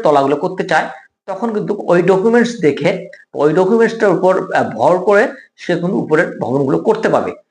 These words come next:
আর যদি এই ডকুমেন্টসটাই না থাকে বা অ্যাপ্রুভ না থাকে, তাহলে আপনি উপরে করতে বাধ্য হবেন না। কারণ কি, কেউ যদি কখনো বাধা দেয়, তাহলে আপনি তাকে বাধাগ্রস্ত বা বাধা থেকে ঠেলে দিতে পারবেন না। কারণ কি,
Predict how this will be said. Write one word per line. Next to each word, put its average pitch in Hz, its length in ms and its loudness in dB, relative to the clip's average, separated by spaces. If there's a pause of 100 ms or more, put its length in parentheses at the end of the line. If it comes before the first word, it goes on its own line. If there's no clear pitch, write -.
(200)
আর 143 120 0
যদি 175 180 2
এই 190 140 0
ডকুমেন্টসটাই 220 640 2
না 131 160 2
থাকে - 300 -2
বা - 140 0
অ্যাপ্রুভ 156 500 0
না 135 160 2
থাকে, 202 360 -4 (360)
তাহলে 147 500 0 (240)
আপনি - 280 -6
উপরে 175 360 0
করতে 175 320 -2
বাধ্য 156 680 2
হবেন 151 220 0
না। 131 180 0
কারণ 135 240 -2
কি, - 300 -4
কেউ 208 200 4
যদি 220 220 0
কখনো 185 300 2
বাধা 131 220 2
দেয়, 160 180 2
তাহলে - 420 -8
আপনি 165 240 0
তাকে 196 260 0 (100)
বাধাগ্রস্ত 156 600 0 (420)
বা 143 80 0
বাধা 160 460 2
থেকে 156 140 -8
ঠেলে 165 240 0
দিতে 151 160 0
পারবেন 131 240 0
না। - 120 -12
কারণ 185 240 -2
কি, 233 180 -4